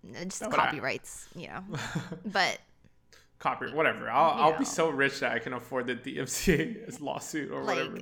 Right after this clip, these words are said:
Speaker 1: you have cookies that are, uh, like, that have little, like, shapes on them, and then at, at the end of the, uh, the cafe, you have, like, a little, like, you know, the, the, the girl who sings, like, "Red light, green light," and, like,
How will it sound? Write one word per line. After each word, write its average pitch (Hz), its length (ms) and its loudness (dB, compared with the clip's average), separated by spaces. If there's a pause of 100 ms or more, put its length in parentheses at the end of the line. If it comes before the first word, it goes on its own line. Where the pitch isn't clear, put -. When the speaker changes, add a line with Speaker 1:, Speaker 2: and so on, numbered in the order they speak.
(280)
Speaker 1:
you 220 180 -6
have 214 220 2
cookies 240 580 -6
that 202 140 2
are, 190 140 2
uh, 165 420 0 (140)
like, 160 320 -8 (100)
that 190 160 0
have 185 220 4
little, 185 260 -6
like, 165 180 -8
shapes - 460 -10
on 190 180 -4
them, 190 300 -4
and 185 120 -6
then 151 100 -4
at, 139 140 -8 (120)
at 185 120 -8
the 190 80 -6 (140)
end 185 360 -4 (320)
of 190 240 -6
the, 185 220 -2
uh, 160 260 -2 (260)
the 202 80 -6
cafe, 175 500 0
you 170 140 -4
have, 175 180 0
like, 170 140 -8
a 165 40 -6
little, 165 200 -4
like, 151 240 -4
you 143 260 -8
know, 165 140 -4
the, 160 280 -2 (260)
the, 117 280 -6 (380)
the - 60 -4
girl 160 280 -2
who 180 140 -8
sings, 160 340 -12
like, 120 140 -14 (100)
"Red 151 160 -6
light, 151 240 -6 (140)
green 156 240 -10
light," 180 280 -6 (480)
and, 165 140 -8
like, 143 280 -10